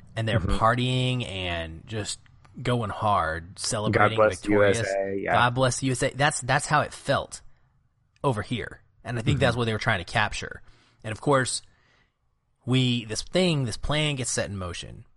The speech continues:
Speaker 1: that takes our three characters, four,
Speaker 2: Four
Speaker 1: three,
Speaker 2: characters.
Speaker 1: four characters out into the world. And now they're gonna experience and learn that it's not like that, right? It's not all fun. There's, it's not,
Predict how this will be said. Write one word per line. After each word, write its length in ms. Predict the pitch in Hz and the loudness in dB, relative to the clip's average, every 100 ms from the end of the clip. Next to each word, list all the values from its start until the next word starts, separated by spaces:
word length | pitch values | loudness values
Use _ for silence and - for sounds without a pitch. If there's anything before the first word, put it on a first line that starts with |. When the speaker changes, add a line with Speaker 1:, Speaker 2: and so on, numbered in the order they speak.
| - | -12
Speaker 1:
that 140 | 110 | -6
takes 200 | 120 110 | -4 -2
our 100 | 104 | -2
three 200 | 107 98 | -2 -6
characters, 760 | - 92 85 113 80 - - - _ _ _ _ _ _ _ | -4 -4 -4 -8 -8 -10 -14 -20 _ _ _ _ _ _ _
four, 360 | - 90 85 - _ _ | -12 -8 -8 -8 _ _
Speaker 2:
Four 200 | - - | -4 0
Speaker 1:
three, 100 | 90 | 0
Speaker 2:
characters. 340 | 90 90 92 - | 0 -4 -4 -8
Speaker 1:
four 160 | - 117 | -4 -4
characters 440 | - 80 - - - _ - _ _ _ _ - | -6 -14 -14 -16 -18 _ -20 _ _ _ _ 0
out 380 | 120 107 - - - _ _ _ _ _ - | 0 0 -4 -8 -12 _ _ _ _ _ -2
into 260 | 151 131 | 0 2
the 80 | 120 | -2
world. 460 | 113 123 113 104 92 | 0 2 2 2 -2
And 120 | 113 | -6
now 160 | 110 104 | -4 -4
they're 100 | 101 | -6
gonna 140 | 98 | -8
experience 540 | 92 - 110 95 92 92 | -10 -10 -8 -6 -8 -10
and 140 | 92 | -8
learn 240 | 90 90 | -8 -8
that 120 | 85 80 | -8 -12
it's 180 | - | -12
not 220 | 98 80 - | -10 -10 -12
like 200 | - - | -16 -18
that, 220 | - - _ - | -18 -18 _ -10
right? 240 | 85 82 | -10 -8
It's 160 | 104 135 | -8 0
not 280 | 127 113 - - _ _ _ - | 2 2 -2 -20 _ _ _ -4
all 200 | 110 98 | -2 -2
fun. 260 | - 90 | -4 -6
There's, 260 | 107 101 - - - | -4 -6 -6 -10 -12
it's 140 | 123 | -4
not, 240 | 151 143 | -2 -2